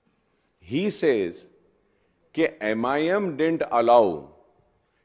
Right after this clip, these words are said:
शब्बीर अली to win। Did M I M contest in Nizamabad? Sir, and second thing about Jubilee Hills, कि आप,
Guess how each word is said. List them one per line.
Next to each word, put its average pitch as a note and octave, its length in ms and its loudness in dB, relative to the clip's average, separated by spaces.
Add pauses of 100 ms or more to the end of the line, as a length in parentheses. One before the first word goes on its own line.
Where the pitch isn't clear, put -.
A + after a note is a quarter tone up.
(100)
शब्बीर B2+ 520 0
अली G#2+ 380 -2 (760)
to C3+ 100 4 (100)
win। G#2 160 2 (1300)
Did C#3 200 -2
M B2 200 2
I C3 140 0
M D3 100 -2 (100)
contest C3+ 440 0
in C#3+ 120 0
Nizamabad? C#3 580 0 (1900)
Sir, D#3+ 200 6 (160)
and C3+ 400 0 (400)
second C#3 420 -2
thing D2+ 160 -14 (680)
about C#3 380 4
Jubilee A#2 400 -2
Hills, D#2+ 300 -10 (1120)
कि D#3 80 2
आप, C#3+ 540 4